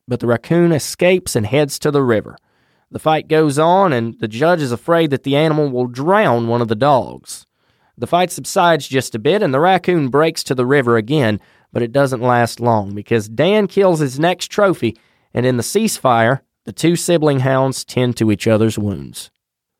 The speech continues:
The next chapter kicks off amid some bad weather, or what looks like it. The skies are gray and it's windy, but Billy says it's not over yet,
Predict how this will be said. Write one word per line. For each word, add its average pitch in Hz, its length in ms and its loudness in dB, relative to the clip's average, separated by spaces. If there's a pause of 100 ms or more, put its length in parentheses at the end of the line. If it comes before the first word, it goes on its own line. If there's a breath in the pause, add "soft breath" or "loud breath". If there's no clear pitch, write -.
(300)
The 190 160 -2
next 294 320 0
chapter 156 360 0
kicks - 320 -4
off 170 220 2
amid 147 380 2
some 113 240 0
bad 123 320 2
weather, 104 460 -2 (200)
or 107 140 -4
what 104 180 -2
looks 123 300 0
like 76 260 -18
it. - 100 -20 (380)
The 117 100 -12
skies 147 480 0
are 131 80 2
gray 143 320 2
and 123 100 2
it's 110 200 0
windy, 156 400 2
but 123 240 -6 (160)
Billy 135 260 -2
says 120 320 -2
it's 104 160 -10
not 113 240 2
over 101 300 0
yet, 95 340 -4